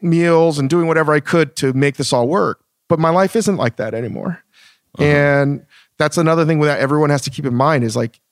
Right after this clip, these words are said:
Speaker 1: just because someone can't do something doesn't mean, like, their heart's not doing it. You know, it's just a complicated mess of a situation.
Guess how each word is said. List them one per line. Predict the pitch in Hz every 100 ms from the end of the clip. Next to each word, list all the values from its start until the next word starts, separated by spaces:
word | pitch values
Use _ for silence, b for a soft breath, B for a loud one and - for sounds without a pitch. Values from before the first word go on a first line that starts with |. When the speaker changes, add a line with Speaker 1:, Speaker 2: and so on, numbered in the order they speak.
| _ _ _ b b b
Speaker 1:
just | 170 -
because | 202 180
someone | - 165 143
can't | - 156 -
do | 147
something | 165 131 123
doesn't | 117 131 107
mean, | 135 127
like, | 117 - _ _
their | 123
heart's | - 139 131 139
not | 120
doing | 131 123 -
it. | 160 143
You | 180
know, | 175
it's | 165
just | 214 -
a |
complicated | 190 - 160 - - 135 120
mess | 120 131 -
of | 127
a |
situation. | 123 147 - 123 120 127 - 190